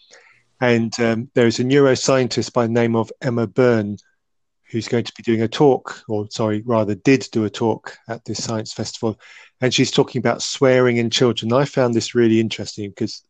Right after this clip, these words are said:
I have a child myself. I don't want my child swearing constantly. In fact, to be quite honest, my child has told me off for swearing, uh,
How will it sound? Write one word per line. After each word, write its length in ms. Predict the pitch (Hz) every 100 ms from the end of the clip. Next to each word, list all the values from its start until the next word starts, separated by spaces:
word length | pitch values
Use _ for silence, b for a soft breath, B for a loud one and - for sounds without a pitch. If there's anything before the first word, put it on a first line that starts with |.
| _
I 200 | 151 135
have 180 | 113 110
a 240 | 110 107 - _ _ _ _ -
child 300 | 123 110 110
myself. 480 | 104 123 120 - -
I 140 | 131
don't 180 | 127 120
want 180 | 107 123
my 140 | 110
child 560 | 104 113 107 104 101 - _ _ -
swearing 640 | - - 113 104 104 98
constantly. 500 | - 104 - 123 120 127 b b b -
In 120 | 123
fact, 240 | - _
to 100 | -
be 80 | -
quite 260 | - 147 135
honest, 340 | 120 107 -
my 140 | 117
child 360 | 113 127 113 110
has 120 | 117
told 260 | - 120 113
me 160 | 139
off 160 | 120 98
for 100 | 107
swearing, 520 | - 117 107 104 98 - B B B B _
uh, 240 | - 107